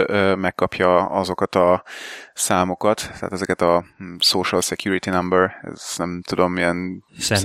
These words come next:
Speaker 1: személyigazolványszám, igen, körülbelül. Megkapja azokat a számokat, akik a, a lényegtelen listára kerültek. És hát megpróbálja őket megmenteni, és ehhez keres egy társat, és ez a társ lesz Jézus Krisztus, tehát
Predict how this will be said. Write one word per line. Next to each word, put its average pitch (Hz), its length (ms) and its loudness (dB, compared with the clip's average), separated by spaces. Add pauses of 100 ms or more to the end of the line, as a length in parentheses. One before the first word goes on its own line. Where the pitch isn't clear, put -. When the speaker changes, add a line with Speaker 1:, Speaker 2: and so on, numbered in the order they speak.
(120)
Speaker 1:
személyigazolványszám, 95 920 2
igen, 98 200 0
körülbelül. 95 460 0 (160)
Megkapja 120 340 2
azokat 107 260 0
a - 20 -4
számokat, 107 720 0
akik - 340 -2
a, 95 320 6
a 104 120 -6
lényegtelen 90 560 2
listára 90 400 0
kerültek. 85 680 0 (200)
És 98 440 2
hát 127 180 -2
megpróbálja 92 460 0
őket - 400 -2
megmenteni, 110 500 0
és 98 180 2
ehhez 98 380 2 (140)
keres 92 280 0
egy - 120 -4
társat, 104 420 0
és - 300 -2
ez 90 140 -2
a 87 60 -4
társ 90 340 0
lesz - 380 -2
Jézus 95 360 -2
Krisztus, 110 400 -2
tehát 92 360 0